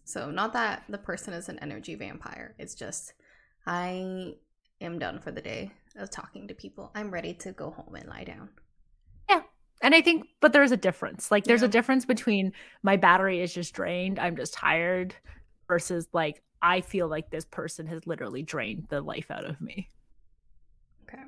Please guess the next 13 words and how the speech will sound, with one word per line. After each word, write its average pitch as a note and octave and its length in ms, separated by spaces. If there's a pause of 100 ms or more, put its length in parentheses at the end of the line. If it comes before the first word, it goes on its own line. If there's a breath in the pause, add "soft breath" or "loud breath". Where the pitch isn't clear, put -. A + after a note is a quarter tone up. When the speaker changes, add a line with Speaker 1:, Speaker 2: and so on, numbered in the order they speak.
(200)
Speaker 1:
I'm G#3+ 200
Googling A#3+ 440
signs G#3+ 440
of G#3 180
a G#3 40
toxic - 500
friendship. - 520 (1160)
Um, G3 520 (1400 loud breath)
people - 260
who B3+ 100
make G#3+ 200
you G3+ 100
nervous, F#3+ 560